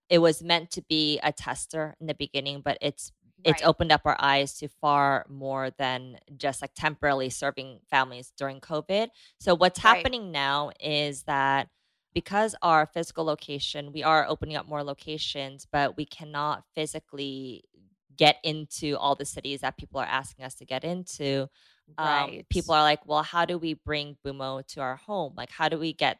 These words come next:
Speaker 1: the curriculum? How do we get the
Speaker 2: Mm-hmm.
Speaker 1: education?" So we're actually launching our on-demand platform. Kids can plug into classes anytime,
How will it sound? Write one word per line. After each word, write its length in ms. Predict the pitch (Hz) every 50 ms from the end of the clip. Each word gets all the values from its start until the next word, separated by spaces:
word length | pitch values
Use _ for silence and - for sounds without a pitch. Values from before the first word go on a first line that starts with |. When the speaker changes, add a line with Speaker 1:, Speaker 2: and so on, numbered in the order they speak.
| _ -
Speaker 1:
the 240 | 143 135 135 123 123 -
curriculum? 440 | - - 160 165 - - 156 147 147
How 120 | 147 147
do 60 | 196
we 40 | 147
get 180 | - 196 175 170
the 60 | -
Speaker 2:
Mm-hmm. 60 | -
Speaker 1:
education?" 760 | - 262 147 - - 196 196 185 - - - 151 139 139 143 - _ _ _ _ _ _
So 180 | - - 180 170
we're 100 | 160 170
actually 360 | - 175 185 - - - 196
launching 440 | 160 156 151 151 151 - - 160 - -
our 320 | - 151 143 143 139 131 -
on-demand 800 | - 139 139 139 143 - 135 143 135 135 131 131 131 131 123 - -
platform. 640 | - - 127 - - _ - 156 160 170 196 208 202 - _ -
Kids 340 | - 208 180 175 170 - - -
can 400 | - - 180 151 143 147 147 143
plug 300 | - - - 170 175 170 - -
into 840 | - 160 156 151 156 151 - - - - 160 151 151 147 147 147 139 143 _ _ _ _ _ _ _ _
classes 600 | _ - 180 190 208 - - 156 143 147 143 - _ -
anytime, 600 | 180 196 208 202 - - 160 147 147 143 143 143